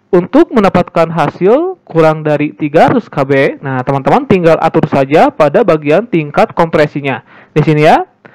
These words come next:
Nah, misalkan di sini kita ubah menjadi delapan puluh dua persen, misalkan ya. Kemudian tekan tombol kompres.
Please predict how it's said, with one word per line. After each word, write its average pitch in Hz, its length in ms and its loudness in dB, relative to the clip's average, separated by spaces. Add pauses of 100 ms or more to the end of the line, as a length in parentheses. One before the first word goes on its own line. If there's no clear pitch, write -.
(240)
Nah, 156 120 -10
misalkan 165 420 0
di 269 80 -2
sini 262 220 -6
kita 208 240 0
ubah 208 260 2
menjadi 156 640 -2
delapan 143 480 0
puluh 147 720 0
dua 151 160 4
persen, 139 400 0
misalkan 139 480 -4
ya. 240 100 2 (500)
Kemudian 233 560 2
tekan 254 400 0
tombol 160 400 0
kompres. 139 400 -2